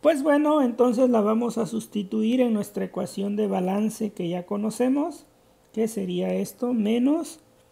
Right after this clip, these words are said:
el área del orificio por la velocidad de A, aquí sería por dos sobre densidad, presión uno menos presión dos,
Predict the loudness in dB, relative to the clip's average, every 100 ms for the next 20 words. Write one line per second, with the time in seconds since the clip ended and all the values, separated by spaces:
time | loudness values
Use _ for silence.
0 | _ _ _ _ -6 0 4 6 6 6
1 | 4 4 2 0 -2 -2 0 0 0 0
2 | 2 2 0 -2 -4 -4 -4 -2 -2 -2
3 | 0 -2 -6 -8 -10 -6 -4 -4 -6 -4
4 | -2 -2 -4 -18 _ _ _ _ _ _
5 | _ _ _ _ -2 2 2 0 -2 -2
6 | 0 0 -2 -4 -4 -2 0 -2 -4 -10
7 | _ _ _ _ _ _ _ _ _ _
8 | -20 _ _ _ -4 -4 -2 0 0 0
9 | 0 0 0 2 2 2 0 -4 -4 -4
10 | -4 -2 -2 -2 -2 -4 -14